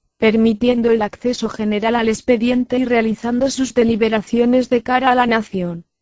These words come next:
Hasta el momento la célula legislativa ha escuchado a la ex subdirectora de operaciones del Departamento Administrativo de Seguridad, das, Inteligencia Estatal, Marta Leal y al ex magistrado Yesid Ramírez.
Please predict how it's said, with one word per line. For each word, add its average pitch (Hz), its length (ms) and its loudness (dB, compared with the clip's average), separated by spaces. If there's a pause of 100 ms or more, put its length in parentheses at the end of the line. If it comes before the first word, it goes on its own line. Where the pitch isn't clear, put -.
(360)
Hasta 220 320 -2
el 226 100 2
momento 214 540 -2
la 226 140 2
célula 220 360 2
legislativa 220 960 -2
ha 220 120 0
escuchado 240 600 -2
a 269 60 2
la 240 160 2
ex 214 120 -2
subdirectora 233 840 -2
de 247 140 2
operaciones 226 760 0
del 226 160 2
Departamento 226 760 -2
Administrativo 233 1000 -2
de 240 100 -2
Seguridad, 220 640 -2 (380)
das, 220 380 -2 (220)
Inteligencia 233 840 0
Estatal, 233 720 -4 (260)
Marta 226 380 0
Leal 226 320 2
y 262 80 2
al 233 120 0
ex 214 120 -2
magistrado 214 640 -4
Yesid 226 380 -2
Ramírez. 202 520 -4